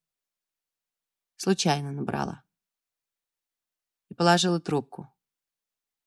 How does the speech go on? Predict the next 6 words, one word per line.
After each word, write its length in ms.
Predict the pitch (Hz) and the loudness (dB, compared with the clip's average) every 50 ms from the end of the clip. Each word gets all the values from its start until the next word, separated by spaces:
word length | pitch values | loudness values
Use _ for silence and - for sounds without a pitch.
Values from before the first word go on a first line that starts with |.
| _ _ _ _ _ _ | _ _ _ _ _ _
зная, 360 | 160 170 196 208 202 190 170 | 0 2 4 4 4 4 2
что 220 | 151 - - 123 | 0 -2 -4 -2
он 240 | 123 123 131 143 170 | -2 0 0 2 2
никогда 520 | 185 196 196 - 180 165 165 160 165 170 175 | 2 0 0 0 0 0 0 0 0 0 0
не 140 | 175 160 | 0 -2
перезвонит. 680 | 147 147 131 120 - 120 - - - - - - _ | -2 -4 -6 -4 -4 -4 -4 -4 -4 -6 -8 -12 _